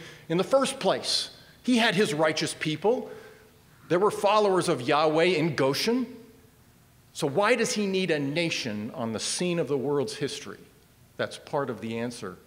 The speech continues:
to what we will find in our discussion of the future of Israel. So he makes what he calls them, they are called a kingdom of priests, a holy nation. And then we, we get here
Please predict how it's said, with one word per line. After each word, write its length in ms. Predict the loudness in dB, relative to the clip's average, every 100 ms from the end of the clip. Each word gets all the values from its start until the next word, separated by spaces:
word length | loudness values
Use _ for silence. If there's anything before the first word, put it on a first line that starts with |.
| _
to 60 | -8
what 220 | -8 -8
we 220 | -8 -10 -12 -20 -20 _ _ -8
will 120 | -8
find 520 | -4 -2 0 0 -4
in 180 | -6 -6
our 140 | -4
discussion 500 | -4 -6 -6 -6 -8
of 80 | -10
the 80 | -12
future 420 | -12 -14 -12 -12
of 120 | -8
Israel. 340 | -8 -10 -14 -18 -20 -20 _ _ -20 -20 -20
So 120 | -8 -2
he 120 | 2
makes 420 | 2 2 -2 -6 -12 -12 -8
what 100 | -8
he 60 |
calls 400 | -2 2 2 2
them, 320 | 2 2 2
they 100 | 2
are 120 | 0 0
called 280 | 0 2
a 60 | 0
kingdom 800 | -4 -4 -2 0 -2 -6 -10 -12
of 240 | -12 -12 -14
priests, 680 | -6 -6 -6 -12 -12 -12 -14 -14
a 80 |
holy 480 | -14 -4 -2 0 -2
nation. 600 | -2 -2 -4 -6 -8 -10 -16 -20 -16 -4
And 100 | -2
then 140 | 0
we, 160 | -2 -6 -8
we 100 | -8
get 200 | 0 0
here 480 | 0 -2 2 2